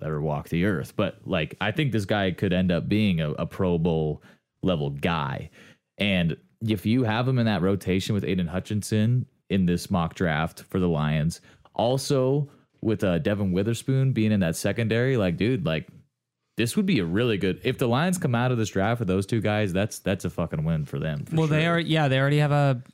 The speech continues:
Speaker 2: elite offense,
Speaker 1: Yeah.
Speaker 2: probably the be-, one of the best offenses in the N F C.
Speaker 1: Yeah.
Speaker 2: And then you compare that, you add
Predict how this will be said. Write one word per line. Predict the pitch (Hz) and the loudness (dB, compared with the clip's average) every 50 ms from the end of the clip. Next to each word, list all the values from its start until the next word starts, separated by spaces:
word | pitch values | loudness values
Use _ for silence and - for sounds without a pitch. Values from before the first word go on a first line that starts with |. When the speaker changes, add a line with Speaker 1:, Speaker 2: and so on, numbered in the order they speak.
| - _ - | -20 _ -2
Speaker 2:
elite | - 143 139 131 131 143 147 139 - - | 0 2 2 4 4 2 2 0 -2 -2
offense, | 107 120 135 131 - 123 110 110 110 - - - - - | -2 -2 -2 -2 -2 -4 -4 -4 -4 -4 -6 -6 -6 -8
Speaker 1:
Yeah. | - - - - 165 185 | -12 -6 0 0 2 2
Speaker 2:
probably | - 214 196 180 175 165 | 2 2 2 2 2 2
the | 151 156 | 2 2
be-, | 139 147 147 147 139 - - | 2 2 2 0 0 -2 -2
one | 139 139 151 160 | 0 0 2 2
of | 160 | 2
the | 156 | 2
best | 147 147 143 139 - | 2 2 2 2 2
offenses | 147 135 135 131 151 143 127 - 135 131 127 | 2 2 2 2 2 2 2 2 0 2 2
in | 131 127 | 2 2
the | 120 123 | 2 2
N | 127 123 | 2 0
F | 117 113 - | 0 -2 -2
C. | - - - 135 123 110 113 120 - - - - - - - - | -2 0 0 0 0 0 -2 -4 -6 -8 -20 -20 -20 -20 -10 -4
Speaker 1:
Yeah. | - 104 135 147 | -2 0 0 2
Speaker 2:
And | 143 147 151 | 2 2 2
then | 151 156 | 2 4
you | 156 147 135 | 2 2 2
compare | - - 147 127 156 151 156 | 2 0 2 2 2 2 2
that, | 143 147 143 - - | 2 2 0 0 0
you | 147 143 135 127 | 0 2 2 2
add | - 135 143 143 143 143 135 | 0 0 2 2 0 0 -4